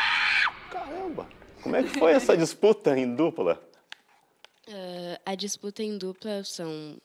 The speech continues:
Speaker 2: quando, ah, dois atletas de gêneros diferentes, eles fazem uma apresentação em conjunto.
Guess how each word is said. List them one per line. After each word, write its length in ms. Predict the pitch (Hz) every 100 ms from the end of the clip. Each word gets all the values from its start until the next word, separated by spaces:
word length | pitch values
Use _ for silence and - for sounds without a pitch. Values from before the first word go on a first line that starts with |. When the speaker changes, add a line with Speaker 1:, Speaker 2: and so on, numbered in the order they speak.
| _ -
Speaker 2:
quando, 420 | 175 165 160 160 - - - _ -
ah, 340 | 151 151 147 -
dois 640 | 170 170 196 - - - _
atletas 640 | 175 170 175 165 175 175 170
de 340 | 160 160 156
gêneros 440 | 160 170 165 175
diferentes, 840 | - - 180 156 156 - 185 - -
eles 360 | 170 160 160 -
fazem 400 | 160 160 165 165
uma 80 | 160
apresentação 640 | - 170 165 160 165 165
em 80 | 160
conjunto. 680 | 170 175 170 165 175 -